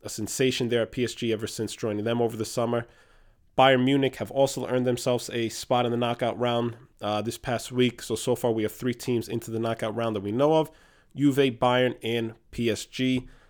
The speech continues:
As we mentioned, Napoli could have, uh, joined them with a win over Salzburg, but again, they drew one one at home. Moving on to the Serie A action from this past weekend, we will start with the big game between Juve and Milan that wrapped up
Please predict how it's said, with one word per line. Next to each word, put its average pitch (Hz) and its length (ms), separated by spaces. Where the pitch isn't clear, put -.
As 107 160
we 113 80
mentioned, 117 360
Napoli 117 320
could - 260
have, 104 340
uh, 98 300
joined 139 300
them 110 180
with 107 100
a 107 40
win 110 180
over 104 140
Salzburg, 107 480
but 104 120
again, 104 240
they 101 120
drew 104 180
one 101 280
one 98 220
at 98 240
home. 98 420
Moving 147 240
on 147 180
to 135 140
the 123 100
Serie 139 320
A 131 80
action 135 400
from 135 220
this 131 140
past - 320
weekend, 170 420
we 127 100
will 123 100
start 135 300
with 127 260
the 117 140
big 113 320
game 123 220
between 113 340
Juve 120 200
and 113 200
Milan 120 340
that 107 200
wrapped 110 240
up 139 280